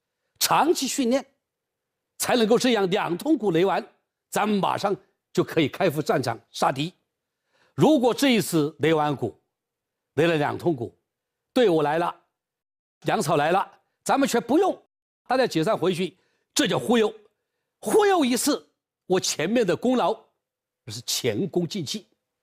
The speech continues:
说这个燕国对我们有威胁，我们早就想打，现在已经集合了军队，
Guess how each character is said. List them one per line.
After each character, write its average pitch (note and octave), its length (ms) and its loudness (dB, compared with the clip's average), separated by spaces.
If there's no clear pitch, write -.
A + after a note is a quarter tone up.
说 C#3+ 120 0
这 C3 140 0
个 A#2 280 0
燕 F3 220 2
国 B2+ 200 -4
对 D3 120 2
我 C3+ 60 2
们 C3+ 100 2
有 A#2+ 100 -2
威 B2 180 -2
胁， - 200 -12
我 C#3 60 -4
们 E3 100 2
早 A2 240 -2
就 F3 120 -2
想 B2 200 -2
打， - 200 -10
现 D#4 260 2
在 B3 100 2
已 D3 160 -4
经 A#3+ 160 0
集 A3+ 200 -2
合 - 100 0
了 C4 120 0
军 C#4+ 240 -2
队， A#3+ 220 -2